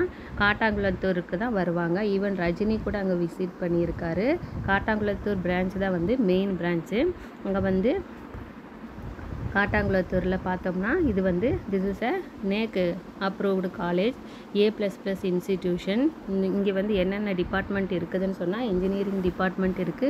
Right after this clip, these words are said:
medical department இருக்கு, School of Management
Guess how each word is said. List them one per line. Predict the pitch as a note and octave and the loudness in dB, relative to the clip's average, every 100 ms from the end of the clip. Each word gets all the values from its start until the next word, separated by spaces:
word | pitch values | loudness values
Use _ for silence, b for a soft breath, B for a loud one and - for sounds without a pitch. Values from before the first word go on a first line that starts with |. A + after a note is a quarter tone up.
| C#4 | 4
medical | F3+ F#3 F#3 G3 F3+ | 2 2 0 0 0
department | E3+ F3+ F3+ F#3 F#3 F3+ | 0 -2 -2 0 0 0
இருக்கு, | E3+ A#3 D#4+ E4+ B B - | -2 -2 -2 -4 B B -10
School | - A3 A3 | 2 4 4
of | G#3+ F#3+ | 2 0
Management | G3 G3+ G3 - G3 F#3+ | 2 0 -4 -4 -4 0